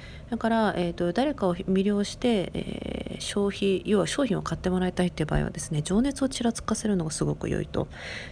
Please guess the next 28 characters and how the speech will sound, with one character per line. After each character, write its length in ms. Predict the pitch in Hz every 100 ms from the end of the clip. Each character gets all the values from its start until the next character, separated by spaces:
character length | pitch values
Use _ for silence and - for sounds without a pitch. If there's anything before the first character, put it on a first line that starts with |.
| -
じ 100 | 247
ゃ 60 |
あ、 20 |
情 180 | 190 -
熱 240 | 320 339 330
は 60 |
ど 120 | 302
う 40 | 277
や 60 |
っ 40 | 285
て 360 | - - 147 - - - - - - - - - - - - -
焚 140 | 196
き 120 | - 190
つ 100 | -
け 100 | 196
る 60 |
か 140 | 175 147
っ 20 |
て 160 | -
い 60 | 147
う 40 |
と、 300 | 139 269 208 - - - - - - - - - - - - -
え 300 | 170 151 143
ー、 40 | 147
五 100 | 165
感 280 | 175 185 175
で 100 | 165
す。 220 | - -